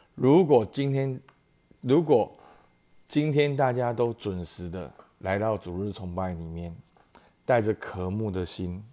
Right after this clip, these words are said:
好，其实如果全部准时到的时候，那个敬拜的那个威力是很强大的，众人的同心合意的聚集，那个敬拜的、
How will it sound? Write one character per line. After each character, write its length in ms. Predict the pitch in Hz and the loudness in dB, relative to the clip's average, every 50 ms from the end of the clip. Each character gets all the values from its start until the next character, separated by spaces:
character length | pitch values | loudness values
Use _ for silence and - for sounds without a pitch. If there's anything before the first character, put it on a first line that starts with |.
| _ _ _ _ _ _ _ _ _ _ _ _ _ _ _ _ | _ _ _ _ _ _ _ _ _ _ _ _ _ _ _ _
好， 280 | - 90 87 85 - - _ _ _ _ - _ _ - | -6 -6 -6 -6 -6 -10 _ _ _ _ -20 _ _ -2
其 140 | - 143 | 0 2
实 140 | 139 131 151 | 2 2 0
如 240 | - - 135 151 190 | 0 4 6 6 6
果 180 | 160 147 123 107 - | 6 4 2 2 2
全 200 | - - 117 117 | -2 -6 -4 -2
部 140 | 147 170 156 | 0 0 -2
准 220 | - - 120 101 | -2 -2 -4 -4
时 140 | 90 101 101 | -4 -4 -6
到 200 | 98 127 127 117 104 | -2 0 0 0 0
的 120 | 107 104 | 0 -2
时 140 | 95 - 110 | -6 -4 -4
候， 180 | 104 107 110 | -2 -2 -2
那 120 | 110 127 143 | -2 -4 -4
个 120 | 127 120 107 - - | -4 -4 -4 -6 -8
敬 300 | - 165 143 123 113 110 | -6 -4 -4 -4 -4 -2
拜 240 | 117 127 123 113 104 | -2 -2 -2 -2 -4
的 180 | 90 95 95 | -6 -6 -8
那 160 | - 107 117 127 | -8 -8 -8 -6
个 200 | 113 110 101 - - _ _ _ _ _ _ _ _ _ _ _ _ _ _ - | -4 -4 -4 -4 -8 _ _ _ _ _ _ _ _ _ _ _ _ _ _ 6
威 280 | 143 139 135 139 139 | 8 10 10 8 8
力 180 | 135 143 127 117 | 4 0 -2 -2
是 140 | - - 123 | -4 -4 -4
很 160 | 107 98 90 | -4 -4 -6
强 280 | - - - 95 92 | -6 -8 -10 -10 -6
大 240 | 98 107 107 95 90 | -4 -2 -2 -2 -2
的， 120 | 85 62 - - _ _ _ _ _ _ _ _ _ _ _ - _ _ _ _ _ - | -4 -8 -14 -20 _ _ _ _ _ _ _ _ _ _ _ -20 _ _ _ _ _ -12
众 400 | - - 214 190 156 135 123 117 | -2 4 4 4 6 4 4 6
人 260 | 113 113 113 120 123 | 6 6 6 4 4
的 100 | 120 123 | 4 4
同 600 | 120 - - - - 127 135 143 151 160 170 175 | 2 2 -2 -8 -4 0 0 0 0 0 0 -2
心 360 | 147 - 170 160 156 156 160 | -2 -2 -2 -2 0 0 0
合 300 | 135 131 127 123 127 131 | 0 2 2 4 2 2
意 180 | 143 156 160 143 | 2 0 0 0
的 160 | 120 127 117 | 0 0 0
聚 380 | 104 - - - - - 139 117 | 0 -2 -6 -2 0 2 2 0
集， 460 | 98 - - - 101 92 90 90 87 - _ _ _ _ - - - _ | 0 -4 -8 -8 -6 -6 -6 -6 -8 -10 _ _ _ _ -20 -20 -16 _
那 120 | - 151 180 | -2 0 2
个 160 | 165 160 139 - - _ - - _ _ _ | 4 4 2 2 0 _ -20 -20 _ _ _
敬 340 | - - 226 180 160 139 127 | -4 0 0 2 2 2 4
拜 260 | 143 175 151 135 113 | 4 4 4 4 2
的、 200 | 92 101 98 - | -2 -4 -6 -8